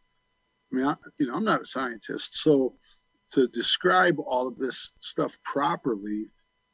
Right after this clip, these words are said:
is, uh, is kind of interesting, but to do it into, to try is difficult to do, but to put it into common terms, it's not a living thing. So it's not like a virus or a, or a fungus or,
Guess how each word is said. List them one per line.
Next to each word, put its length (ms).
is, 360
uh, 340
is 140
kind 200
of 80
interesting, 560
but 120
to 80
do 160
it 80
into, 440
to 120
try 220
is 220
difficult 380
to 80
do, 200
but 120
to 180
put 160
it 100
into 200
common 340
terms, 340
it's 140
not 160
a 60
living 360
thing. 220
So 160
it's 160
not 180
like 160
a 80
virus 680
or 240
a, 160
or 160
a 60
fungus 760
or, 580